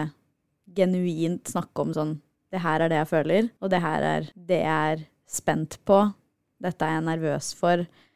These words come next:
alle de følelsene som kan være så forskjellige da. Så når vi kommer frem dit, så,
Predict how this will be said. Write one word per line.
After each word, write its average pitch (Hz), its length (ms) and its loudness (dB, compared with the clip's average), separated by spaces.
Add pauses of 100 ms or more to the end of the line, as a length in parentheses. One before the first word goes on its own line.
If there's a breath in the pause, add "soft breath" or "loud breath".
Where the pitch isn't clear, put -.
(340 soft breath)
alle 185 340 2
de 175 140 0
følelsene 175 520 -2
som 185 160 -4
kan 180 160 -2
være 165 220 -2
så 165 100 -4
forskjellige 170 400 -2
da. 233 140 4
Så - 180 0
når 196 140 2
vi 202 60 0
kommer 185 280 -2
frem 175 300 -4
dit, 208 400 0
så, 185 560 -2